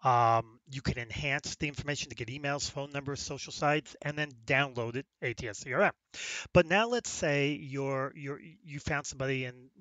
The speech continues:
in this case, we'll go with LinkedIn, and it's somebody you don't know anything about or have. Like in this case, we're gonna pick on Rob Callen, a friend of mine. You can now go up to the extension, open it up,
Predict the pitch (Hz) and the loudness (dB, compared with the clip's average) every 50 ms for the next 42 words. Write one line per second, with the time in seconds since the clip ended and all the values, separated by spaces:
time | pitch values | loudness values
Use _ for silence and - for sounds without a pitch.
0 | - - 175 139 131 127 - - 143 127 - - 143 120 131 127 120 127 123 123 | -16 -14 -14 -10 -10 -10 -8 -4 -4 -4 -4 -6 -10 -6 -4 -4 -2 -2 -2 -2
1 | 127 139 151 - - 139 117 127 139 151 _ _ - - - - - - - - | -4 -4 -6 -4 -2 -2 -2 -2 -6 -10 _ _ -16 -14 -14 -14 -12 -6 -4 -2
2 | 139 143 139 - - - 165 143 151 139 139 135 127 113 127 127 131 160 - - | -2 -2 -2 -4 -4 -6 -2 -2 -2 -2 -2 -4 -6 -4 -6 -6 -6 -6 -8 -8
3 | 147 143 139 131 127 - 143 131 120 110 135 120 113 113 104 107 107 117 139 135 | -6 -4 -4 -4 -2 -2 -2 -2 -2 0 0 0 2 2 0 0 0 0 0 0
4 | 131 120 113 123 120 113 - - 147 131 - - 143 120 131 123 - - - - | -2 -4 -4 -6 -8 -10 -6 -2 -2 -2 -2 -4 -8 -8 -6 -2 -2 -2 -2 -2
5 | 127 113 113 113 120 - - 131 113 107 113 120 127 - - 143 117 107 101 104 | -4 -2 0 0 0 0 0 0 0 -2 -2 -8 -12 -10 -6 -8 -6 -6 -6 -4
6 | 107 131 151 135 _ _ _ _ _ _ _ _ _ _ _ _ _ _ _ _ | -4 -4 -6 -10 _ _ _ _ _ _ _ _ _ _ _ _ _ _ _ _
7 | _ _ _ _ _ - - _ - 156 180 - - 185 180 175 190 214 214 - | _ _ _ _ _ -18 -16 _ -8 -8 -6 -4 -4 -2 0 0 0 0 0 0
8 | 202 185 175 160 165 - - - _ - - - 151 143 165 165 170 151 - 165 | 0 0 2 2 0 0 0 -6 _ -4 -4 -4 -4 -6 -6 -8 -8 -6 -4 -4
9 | 156 147 - - - - 117 104 - - - 143 143 143 _ _ - - - - | -4 -4 -6 -8 -12 -12 -12 -12 -12 -14 -14 -16 -20 -20 _ _ -18 -18 -16 -16
10 | - - - - - 160 - - 226 196 214 202 151 117 107 117 - | -16 -18 -8 0 0 0 2 2 0 -2 0 2 2 4 4 4 0